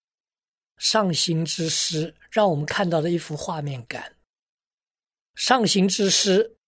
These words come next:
有一些特点，首先我们就看到这些诗篇呢，都不是特别长。特别有意思，就是上行之诗从诗篇一百二十篇开始，而诗篇一百一十九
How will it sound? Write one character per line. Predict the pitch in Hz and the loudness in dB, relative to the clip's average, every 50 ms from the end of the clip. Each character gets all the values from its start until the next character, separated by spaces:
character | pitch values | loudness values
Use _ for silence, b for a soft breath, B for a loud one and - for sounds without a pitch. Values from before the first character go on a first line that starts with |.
| _ _ | _ _
有 | - 196 160 175 | 2 4 4 4
一 | 196 | 4
些 | 185 - 233 220 | 6 4 4 4
特 | 226 - 262 220 185 | 4 2 4 4 4
点， | 147 - 127 - - - _ _ _ _ _ _ _ _ _ _ _ _ _ _ _ _ | 2 -2 -8 -10 -10 -12 _ _ _ _ _ _ _ _ _ _ _ _ _ _ _ _
首 | - - - 170 160 | -4 2 4 4 4
先 | 139 - 254 285 | 8 8 8 8
我 | 277 202 | 8 6
们 | 147 139 | 4 4
就 | 160 190 190 | 2 2 2
看 | - - 220 190 170 | 2 0 0 0 0
到 | 156 151 135 147 _ _ _ _ _ _ _ _ | -2 -4 -8 -8 _ _ _ _ _ _ _ _
这 | - - 339 302 | 2 4 6 6
些 | 220 - - 214 190 | 6 4 4 4 4
诗 | 180 - - - - 190 175 | 4 4 0 -2 0 0 -2
篇 | 156 - - 196 160 156 | -2 0 -2 -2 0 0
呢， | 156 147 123 - _ _ _ _ _ | -2 -4 -6 -8 _ _ _ _ _
都 | 233 220 226 | 8 8 8
不 | 214 220 _ - 220 | 6 2 _ 0 2
是 | 208 - - 208 175 | 2 2 0 -2 -4
特 | - - - 202 170 | -6 -4 -4 -4 -2
别 | - 160 151 156 | 0 -2 -2 -2
长。 | - - - - 123 123 131 135 - _ _ _ _ _ _ _ _ _ _ _ _ _ _ _ _ _ _ _ _ | 0 -2 -4 -4 -4 -8 -10 -12 -12 _ _ _ _ _ _ _ _ _ _ _ _ _ _ _ _ _ _ _ _
特 | - 220 | 0 4
别 | 190 190 185 | 6 6 6
有 | 185 165 147 | 6 6 4
意 | 147 175 196 180 | 4 2 2 2
思， | 151 - - 180 | 0 -2 -4 -6
就 | 139 - 185 151 | -4 -2 -2 -2
是 | - - 151 b b b b | -2 -4 -6 b b b b
上 | b - - 254 220 202 175 | b 4 4 4 4 4 2
行 | - - 185 185 208 | 4 4 4 4 4
之 | 180 - 214 202 208 | 2 2 2 2 2
诗 | 180 - - 190 190 190 | 2 2 2 2 2 2
从 | 175 - - 180 165 170 | 2 2 0 2 2 2
诗 | 175 - - - 185 | 0 0 0 -2 -2
篇 | 156 160 185 180 190 | 0 0 0 0 0
一 | 202 185 | 0 -2
百 | - 131 | -2 0
二 | 143 196 233 214 | 2 2 2 2
十 | - - | 2 -4
篇 | 139 - 156 143 | -6 -6 -6 -6
开 | 139 - - 160 151 143 | -6 -6 -6 -4 -4 -4
始， | 139 - - - - - - _ _ _ _ _ _ _ _ _ _ | -2 -2 -2 -4 -4 -8 -14 _ _ _ _ _ _ _ _ _ _
而 | _ 175 165 160 165 170 - B B B B | _ 0 2 2 0 -2 -6 B B B B
诗 | - - - 190 | -2 0 0 0
篇 | 175 - - 180 190 254 - 226 | 0 0 0 0 0 0 0 0
一 | 202 202 | 0 0
百 | 190 - 156 143 | 2 0 -2 -2
一 | 160 185 185 190 | -2 0 0 0
十 | 185 - - 180 151 | 0 0 -2 -2 -4
九 | - - 175 143 | -2 -2 -2 -2